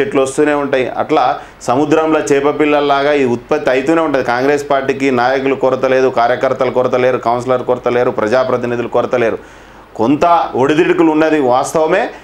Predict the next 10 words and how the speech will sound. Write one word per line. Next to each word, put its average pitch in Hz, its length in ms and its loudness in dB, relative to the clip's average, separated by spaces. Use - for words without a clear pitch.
కానీ 190 240 0
దాన్ని 170 240 0
పుంజుకొని 180 560 0
అధిగమించి 175 600 0
ఈ 147 60 2
రాష్ట్రాన్ని, 170 680 2
ఈ 143 100 2
దేశాన్ని 156 580 2
ముందుకు 156 380 2
నడిపియాలంటే 143 920 0